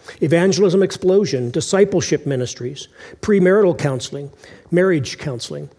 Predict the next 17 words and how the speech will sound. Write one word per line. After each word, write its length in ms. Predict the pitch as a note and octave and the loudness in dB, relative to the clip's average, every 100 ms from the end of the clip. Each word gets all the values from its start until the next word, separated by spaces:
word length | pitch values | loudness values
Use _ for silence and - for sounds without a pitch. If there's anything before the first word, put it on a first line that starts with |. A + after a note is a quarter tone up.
| - - | -6 0
divorce 380 | D3+ F#3 E3 | 2 4 2
care 240 | - D#3 B2 | 0 -2 -2
counseling, 560 | - B2 A2+ - - - - - - | -6 -8 -8 -14 -18 -20 -20 -20 -4
singles 500 | - F3+ F#3+ E3 F#3 | 2 4 4 2 2
ministry, 460 | F#3 E3 - G3 | 2 0 0 -2
singles 480 | - D3+ D3+ D#3+ B2+ | 0 -2 0 -2 -2
again 580 | D#3 C#3 F3+ B2 A#2 A2+ - D3 | 0 2 2 2 -4 -12 -10 -6
ministry, 540 | C3 A#2 - C#3+ D3+ - - - | -4 -4 -4 -6 -6 -10 -20 -20
Sunday 300 | - F#3 F#3 | -4 2 2
school, 300 | F3+ F#3+ F#3 | 2 4 4
summer 300 | D#3+ F3+ F3+ | 4 2 0
school, 340 | E3 - F3+ F3 | 0 2 4 4
day 240 | D3 E3+ | 2 2
school, 400 | E3 - E3+ E3+ | 0 0 2 2
V 160 | C#3+ D#3+ | 2 0
B 180 | D#3+ C3+ | 0 0
S, 360 | C#3+ C#3 - | -2 -4 -10